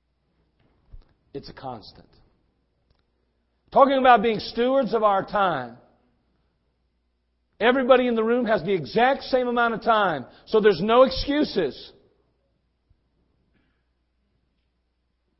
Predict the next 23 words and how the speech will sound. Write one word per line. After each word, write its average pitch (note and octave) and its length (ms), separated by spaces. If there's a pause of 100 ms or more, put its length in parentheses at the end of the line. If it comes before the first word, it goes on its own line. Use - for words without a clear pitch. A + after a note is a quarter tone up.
(760)
"But D#3+ 200
you G3+ 80
don't G#3 100
understand, G3+ 340
preacher, E3+ 240
I F#3+ 200
don't F#3 160
have D#3 240
time D#3 540 (100)
for," C3+ 400 (1120)
wait D3 160
a B2 40
second. G2 300 (360)
You F3 160
have F3+ 160
the D3 80
same G3+ 400
amount G#3+ 260
of - 80
time F#3+ 280
as C3 120
everyone D#3+ 320
else. D#3+ 280